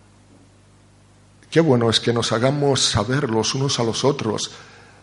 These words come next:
de los sentimientos, de, de, de la simpatía que nos profesamos, de, de que cuando tenemos, pues, a veces la autoestima un poco baja, alguien que llegue y que te ayude,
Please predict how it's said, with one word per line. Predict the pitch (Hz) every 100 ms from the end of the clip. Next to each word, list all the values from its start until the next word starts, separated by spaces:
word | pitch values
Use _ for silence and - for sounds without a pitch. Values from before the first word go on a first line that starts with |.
| -
de | 110 110
los | 107 -
sentimientos, | 107 107 110 107 139 151 131 127 110 107
de, | - 110 104 - - - - - -
de, | 110 113 127
de | 113
la | 104
simpatía | 101 117 98 110 120 156 175 123
que | 120
nos | 107 107
profesamos, | - 110 110 - 147 147 127 117 107
de, | 110 107 - - - -
de | 117 110
que | 113 107
cuando | 113 113 110
tenemos, | 110 120 151 156 151 143 143 - -
pues, | 120 113
a | 117
veces | 156 175 147 120
la | 117 110 104 101 104 95 127 -
autoestima | 117 117 - 107 95 - 143 135
un | 117 110
poco | 123 117 101
baja, | 95 151 - 107
alguien | 127 139 147 127
que | -
llegue | 113 175 165 156
y | 123
que | - 131
te | 147
ayude, | 131 123 151 240 220 123